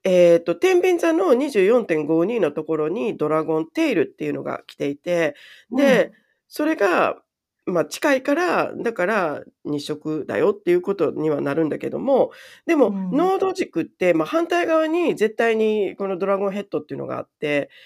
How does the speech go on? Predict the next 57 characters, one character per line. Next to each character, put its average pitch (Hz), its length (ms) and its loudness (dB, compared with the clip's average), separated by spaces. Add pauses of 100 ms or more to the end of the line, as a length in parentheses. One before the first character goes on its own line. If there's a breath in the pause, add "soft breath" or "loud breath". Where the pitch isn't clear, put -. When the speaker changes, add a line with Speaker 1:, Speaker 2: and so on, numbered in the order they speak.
(200 loud breath)
Speaker 1:
で、 180 380 4
Speaker 2:
う 180 80 -6
ん。 196 40 -20
Speaker 1:
そ 339 140 -4
れ 339 140 0
が、 339 360 -2 (760)
ま 160 300 2
あ、 - 100 -10 (160)
ね、 233 240 -4
そ 226 100 -8
っ 226 40 -12
ち 320 120 -2
に 240 60 2
向 156 140 2
か 151 100 -6
っ 147 80 -8
て 156 100 -8
い 151 60 -8
く 269 140 -4
っ - 20 -8
て - 120 -6
い 156 40 0
う 147 40 -6
こ 147 100 -8
と 143 100 -8
な 131 100 -8
ん - 60 -12
だ 135 80 -12
け 135 120 -12
ど、 160 220 -2
こ 214 120 -6
れ 302 80 -2
が 302 80 -2
二 320 200 0
十 185 300 2
四 202 280 0
点 214 280 0
五 165 240 0
二 175 260 -4
で、 170 240 2
二 277 220 -4
十 165 160 0
五 170 180 -2
度 214 140 0
っ - 20 -6
て - 140 -10
い 135 40 -6
う 131 40 -6
と 135 100 -10
こ 135 120 -8
ろ 135 100 -4
に 123 80 -6
あ 120 80 -6
る 139 120 -4
ん 120 40 -6
よ 110 80 -10
ね。 262 200 -2